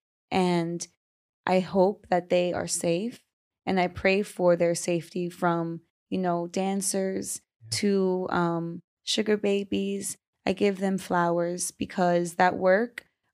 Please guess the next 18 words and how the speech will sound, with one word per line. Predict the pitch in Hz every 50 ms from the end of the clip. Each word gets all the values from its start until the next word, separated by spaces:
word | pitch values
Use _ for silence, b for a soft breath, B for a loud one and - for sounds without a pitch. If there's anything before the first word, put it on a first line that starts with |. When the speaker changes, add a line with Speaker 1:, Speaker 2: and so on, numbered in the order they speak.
| _
Speaker 1:
um, | 190 190 185 180 180 180 180 175 175 180 - _
is | - 190 185 170 180
work | 170 185 180 180 185 185 -
that | 180 185 180 175 175 170 170 165 - _ _ _ _ _ _ _ _ _ _ _ _ _
in | - 196 190
my | 185 180 180 190
community, | 190 - - 220 208 208 208 208 208 208 202 220 240 285 - _ _ _ _ _ _ _ _ _ _ -
um, | 196 190 180 175 170 170 165 170 165 - - _ _
a | 185
lot | 185 180 185 180 180
of | 185 180 180 -
people | - - - 190 185 - 185 180 -
end | - - 180 175
up | 185 180
having | - 180 175 180 175
to | 175 - 180
engage | 180 180 175 - 175 170 175 185 180 -
in | 202 196 196 202 202 214